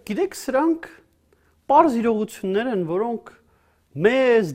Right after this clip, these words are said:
ձեզ, շատերիս հայտնի էին դեռևս շատ վաղուց։ Հասարակությունը դա չէր տեսնում, որտեղ գործում էր ռուսական քարոզչությունը, պրոռուսական քարոզչությունը, որովհետև, ը, իշխանությունները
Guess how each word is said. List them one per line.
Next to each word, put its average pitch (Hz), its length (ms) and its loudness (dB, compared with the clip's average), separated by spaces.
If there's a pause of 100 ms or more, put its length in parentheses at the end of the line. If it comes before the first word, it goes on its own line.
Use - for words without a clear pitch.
ձեզ, 196 480 -2
շատերիս 285 560 -2
հայտնի 175 460 -2
էին 214 180 -4
դեռևս 175 400 -6
շատ 170 240 -8
վաղուց։ 127 460 -8 (720)
Հասարակությունը 240 800 2
դա 226 100 4
չէր 202 300 -2
տեսնում, 139 360 -6
որտեղ 302 280 -4
գործում 214 420 -2
էր 233 140 -4
ռուսական 175 440 -2
քարոզչությունը, 196 880 -6
պրոռուսական 160 680 -4
քարոզչությունը, 170 760 -6 (640)
որովհետև, 180 640 0 (160)
ը, 175 100 2 (580)
իշխանությունները 214 840 -2